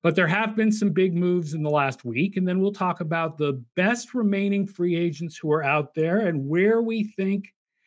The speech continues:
that they should go. So, uh, don't forget, of course, we want your comments. If you are watching us live, if you're listening after the fact, we're on live on Thursdays at one P M Eastern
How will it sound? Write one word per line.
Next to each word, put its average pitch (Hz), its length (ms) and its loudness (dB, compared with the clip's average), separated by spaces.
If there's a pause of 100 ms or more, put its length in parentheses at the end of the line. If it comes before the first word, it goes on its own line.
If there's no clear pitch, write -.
(340)
that 175 240 2
they 196 220 0
should 160 260 -4
go. 90 320 -6 (1000)
So, 143 640 2 (240)
uh, 120 380 -2 (220)
don't 208 240 2
forget, 196 460 0
of 151 100 -4
course, 170 460 0
we 165 160 -2
want 160 340 0
your 165 220 0
comments. 160 680 -4
If 139 160 -10
you 160 160 2
are 170 120 2
watching 165 460 -2
us 160 220 -8
live, 151 520 0
if 151 160 -10
you're 151 80 0
listening 196 380 2
after 180 240 -2
the 165 100 -6
fact, 160 440 -4
we're 147 180 0
on 156 260 -2
live 156 460 -2
on 131 160 -2 (160)
Thursdays 170 680 0
at 143 200 -10
one 151 440 2
P 196 240 -2
M 175 240 -2
Eastern 147 680 -4